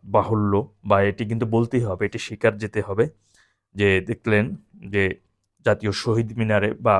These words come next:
এই কি বলি, দুঃখিত, শহীদ মিনারে, আ, গতকালকের এই ভিডিওটি ভাইরাল হয়। তো আমরা দেখেছি কিভাবে শহীদ মিনার ভাঙচুর করা হচ্ছে। আহ, আমরা দেখেছি গতকালকে,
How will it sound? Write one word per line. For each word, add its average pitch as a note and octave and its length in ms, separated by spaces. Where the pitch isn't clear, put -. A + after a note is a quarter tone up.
এই G2+ 200
কি G#2+ 80
বলি, G#2 260
দুঃখিত, - 420
শহীদ B2 440
মিনারে, G#2+ 380
আ, F#2 200
গতকালকের A2+ 600
এই G#2 80
ভিডিওটি G#2 420
ভাইরাল G2 440
হয়। G2 200
তো A2 40
আমরা B2+ 220
দেখেছি B2+ 360
কিভাবে A#2+ 440
শহীদ B2 380
মিনার B2+ 240
ভাঙচুর G#2+ 440
করা G#2+ 200
হচ্ছে। G2+ 380
আহ, G2 340
আমরা A#2 260
দেখেছি A#2+ 400
গতকালকে, A2 840